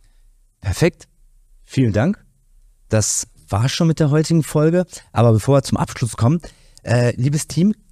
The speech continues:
darf ich noch mal diesen Pulli da hinten haben? Ich hab natürlich auch, oder beziehungsweise wir haben noch was vorbereitet als kleines Dankeschön, dass du, äh, heute, äh, als Gast da gewesen bist, möchten wir dir,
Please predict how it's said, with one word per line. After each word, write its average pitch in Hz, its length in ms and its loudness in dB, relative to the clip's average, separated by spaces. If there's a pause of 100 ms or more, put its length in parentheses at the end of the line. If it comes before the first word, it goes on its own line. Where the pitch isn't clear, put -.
(140)
darf 196 200 0
ich 226 160 -4
noch 175 80 0
mal 165 140 0
diesen 131 260 -2
Pulli 196 280 0
da 120 120 2
hinten 107 280 0
haben? 120 280 2
Ich 120 140 -2
hab 147 120 -6
natürlich 135 440 0
auch, 135 260 0
oder 117 160 0
beziehungsweise 110 640 0
wir 123 100 4
haben 131 100 4
noch 127 120 4
was 113 160 -2
vorbereitet 135 560 0
als 113 180 -2
kleines 113 320 2
Dankeschön, 147 600 2 (340)
dass 120 220 -2
du, 120 240 0
äh, 110 240 2 (1120)
heute, 151 520 4
äh, 120 340 0
als - 260 -2
Gast - 520 -2 (460)
da 135 180 0
gewesen 165 400 2
bist, 160 300 0
möchten 123 480 2
wir 147 140 2
dir, 143 320 4